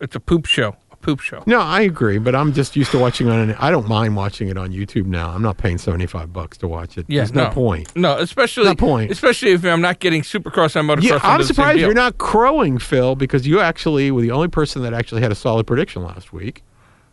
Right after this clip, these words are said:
Speaker 1: Oh, yeah? About
Speaker 2: In
Speaker 1: A C C?
Speaker 2: No, about the two fifties.
Speaker 1: Yeah, uh, Corolla, Cooper? Which one?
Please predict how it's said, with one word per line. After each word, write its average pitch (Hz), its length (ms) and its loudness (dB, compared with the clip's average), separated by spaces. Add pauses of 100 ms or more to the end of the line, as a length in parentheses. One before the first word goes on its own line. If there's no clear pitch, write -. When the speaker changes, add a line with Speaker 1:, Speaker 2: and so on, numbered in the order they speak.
(160)
Speaker 1:
Oh, 104 80 -16
yeah? 101 240 -8 (560)
About 123 200 2
Speaker 2:
In 127 80 -2
Speaker 1:
A 131 40 -4
C 147 180 -10
C? - 280 -8 (260)
Speaker 2:
No, 107 380 2
about 107 480 -2
the 107 200 0
two 135 200 -4
fifties. - 540 -6 (1040)
Speaker 1:
Yeah, 165 140 -4 (100)
uh, - 100 -16 (280)
Corolla, 151 380 0
Cooper? - 480 0 (880)
Which 147 220 -8
one? 160 160 -8